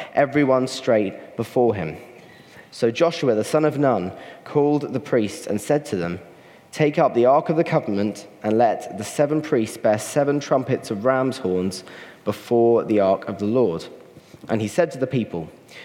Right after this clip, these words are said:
"Go forward, march around the city, and let the armed men pass on before the ark of the Lord." And just as Joshua commanded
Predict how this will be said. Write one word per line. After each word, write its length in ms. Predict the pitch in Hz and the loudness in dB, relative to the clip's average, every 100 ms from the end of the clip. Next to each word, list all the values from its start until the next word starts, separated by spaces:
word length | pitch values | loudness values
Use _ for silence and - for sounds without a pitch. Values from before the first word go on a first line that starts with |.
| - | -4
"Go 200 | 135 151 | 2 2
forward, 420 | 156 165 127 107 98 | 2 2 4 2 2
march 360 | 131 165 165 | 2 2 2
around 260 | 143 147 147 | 2 4 2
the 40 | |
city, 320 | 139 147 - | 0 -2 2
and 80 | 117 | 2
let 140 | 120 110 | 4 2
the 100 | 120 | 2
armed 340 | 143 175 151 | 4 2 2
men 220 | 139 117 | 0 0
pass 460 | - 180 180 175 175 | -2 2 2 2 2
on 280 | 123 110 - - - - | 2 0 -4 -12 -14 -12
before 460 | - 143 139 135 - - | -2 2 4 2 -4 -6
the 100 | 123 | 2
ark 220 | 120 107 110 | 2 2 0
of 60 | |
the 60 | 117 | 2
Lord." 380 | 135 135 95 90 | 4 4 2 0
And 220 | 104 107 | -2 0
just 380 | 165 175 - - | 2 0 -2 -2
as 200 | 113 - | -2 0
Joshua 560 | 165 156 - 156 147 | -2 -2 -2 2 2
commanded 800 | 139 151 135 139 135 101 95 107 | 2 0 2 4 2 2 0 -2